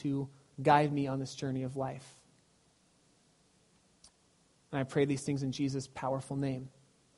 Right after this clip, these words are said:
Amen. Amen. Well, I'm excited. Hey, thank you very much. Yeah, I had a good time. I love having you guys in the front. You're fun to talk to. Uh, I'm excited about this series. I'm excited about what God's gonna do. God wants to meet you.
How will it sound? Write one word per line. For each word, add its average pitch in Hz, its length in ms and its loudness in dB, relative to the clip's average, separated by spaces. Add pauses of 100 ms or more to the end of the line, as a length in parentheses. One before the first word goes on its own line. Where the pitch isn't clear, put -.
(300)
Amen. 131 480 0 (680)
Amen. 135 480 -2 (1300)
Well, 143 120 0
I'm 170 180 6
excited. 175 340 0
Hey, 233 220 -2
thank 233 240 -4
you 208 40 -6
very 208 180 -2
much. 196 500 -2
Yeah, 214 260 -2
I - 20 2
had 175 160 0
a 175 40 -2
good 175 160 -4
time. - 240 -4
I 185 80 2
love 285 180 2
having 156 200 0
you 151 80 0
guys 135 160 0
in 135 40 -4
the 127 80 -2
front. 131 240 -4
You're 143 120 -4
fun 139 200 -4
to 127 60 -4
talk - 280 -8
to. 139 140 -8 (560)
Uh, 156 400 8 (1600)
I'm 254 140 6
excited 226 460 10
about 180 240 8
this 160 120 -2
series. 147 340 0
I'm 180 100 2
excited 220 340 4
about 196 160 8
what 175 120 4
God's 165 220 2
gonna 156 200 2
do. 143 200 0
God 185 260 6
wants 180 420 2
to 180 120 0
meet 160 240 0
you. 147 140 0